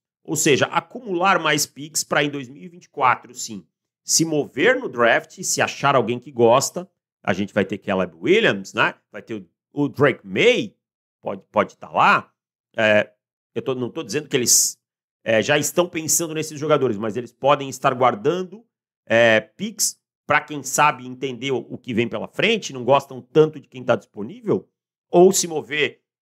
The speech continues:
no, na, no mercado, às vezes um, um quarterback como o Aaron Rodgers pode tá no mercado e eles poderiam atacar no outro ano, né? Ou algo no sentido, nesse sentido, sendo de fácil corte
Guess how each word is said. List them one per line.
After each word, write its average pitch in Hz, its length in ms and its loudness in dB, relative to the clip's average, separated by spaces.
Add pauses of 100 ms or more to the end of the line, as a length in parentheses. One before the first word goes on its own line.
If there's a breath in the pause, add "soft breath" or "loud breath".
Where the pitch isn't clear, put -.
no, 117 520 -4
na, 107 580 2
no 110 100 -6
mercado, 180 680 0 (120)
às 117 240 0
vezes 123 400 -14
um, 131 120 -20 (120)
um 127 120 -16
quarterback 127 540 2
como 147 220 -2
o 147 40 6
Aaron 139 200 6
Rodgers 156 600 2 (520)
pode 131 220 2
tá 123 120 2
no 123 80 0
mercado 123 420 2
e 131 40 -4
eles 120 140 -4 (180)
poderiam 127 420 2
atacar 135 500 2
no 113 120 -6
outro 117 320 0
ano, 139 280 2 (560)
né? 117 440 2
Ou 110 200 4
algo 131 320 2
no 123 120 -6
sentido, 185 560 -8 (200)
nesse 117 220 0
sentido, 117 300 -8 (280)
sendo 185 480 4
de 190 100 2
fácil 165 420 0
corte 165 600 0